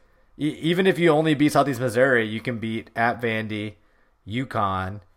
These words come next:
at Arkansas, Georgia Southern, and State, five out of six in the year.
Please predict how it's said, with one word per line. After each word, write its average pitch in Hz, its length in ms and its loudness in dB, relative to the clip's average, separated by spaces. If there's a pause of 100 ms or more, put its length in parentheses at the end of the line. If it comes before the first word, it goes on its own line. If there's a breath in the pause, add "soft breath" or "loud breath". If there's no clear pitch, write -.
(140)
at 120 220 0
Arkansas, 104 640 -2
Georgia 113 340 -4
Southern, 107 400 -4
and 90 140 -8
State, 104 500 -8
five 113 240 -2
out 110 140 -2
of 98 40 -6
six 113 320 -8
in 107 200 -10
the 98 100 -10
year. 95 460 -8